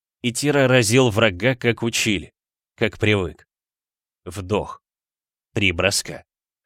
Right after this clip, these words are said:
Звон металла о металл. Вскрики. И ещё три броска. Выроненные копья.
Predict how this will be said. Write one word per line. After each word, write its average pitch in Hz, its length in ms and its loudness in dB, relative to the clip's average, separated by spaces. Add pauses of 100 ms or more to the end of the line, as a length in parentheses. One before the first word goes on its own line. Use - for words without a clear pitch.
(320)
Звон 95 460 2
металла 123 520 2
о 113 160 -2
металл. 113 560 0 (320)
Вскрики. - 640 0 (720)
И 127 80 -4
ещё 120 640 0
три 98 180 0
броска. 87 520 -2 (680)
Выроненные 117 800 0
копья. - 520 -4